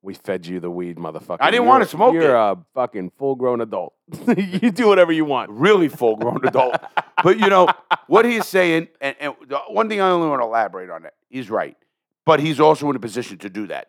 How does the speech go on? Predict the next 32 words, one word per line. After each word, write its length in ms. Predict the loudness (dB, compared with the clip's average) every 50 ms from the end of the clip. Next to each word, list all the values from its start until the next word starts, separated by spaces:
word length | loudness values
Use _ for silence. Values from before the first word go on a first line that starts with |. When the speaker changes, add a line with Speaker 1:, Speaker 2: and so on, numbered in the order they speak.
| _ _ _
Speaker 2:
People 320 | -16 -16 -14 -14 -16 -12 -10
aren't. 280 | -10 -10 -10 -14 -18 _ _ _ _ _ _ _ _
And 120 | 0 2 2
I 40 | 2
Speaker 1:
That's 80 | 2
Speaker 2:
get 180 | 0 0 0 0
that. 180 | -4 -6 -6 -6
Speaker 1:
true, 520 | -4 -2 -2 0 0 0 -2 -2 -4 -4
and 60 | -2 0
Speaker 2:
Wait 140 | 2 2 4
a 20 |
Speaker 1:
it's 60 | 2
Speaker 2:
minute. 160 | 2 2 2 0
Speaker 1:
good 140 | 0 2 4
that 40 | 4
Speaker 2:
One 120 | 4 4
Speaker 1:
you 60 | 4
Speaker 2:
other 140 | 2 2 2
Speaker 1:
said 100 | 2 0
Speaker 2:
thing, 120 | 0 -2
Speaker 1:
that. 200 | -4 -6 -8 -6 -6
Speaker 2:
one 120 | -4 -2
other 200 | -2 -2 -2 -4
Speaker 1:
Right. 140 | -2 -2 -4
Speaker 2:
thing 220 | -4 -6 -8 -12 _ _ _ _ _ _ _ _ _ _ _ _ _ _
is 420 | -4 -2 0 2 0 0 -2 -6 -14 _ -20
we 260 | -14 -10 -8 -6 -4
have 240 | 0 0 0 0 0
a 40 | -4
group 300 | -8 -10 -10 -10 -10 -12
of 80 | -10
guys. 520 | -8 -6 -6 -4 -6 -8 -8 -12 -16 -20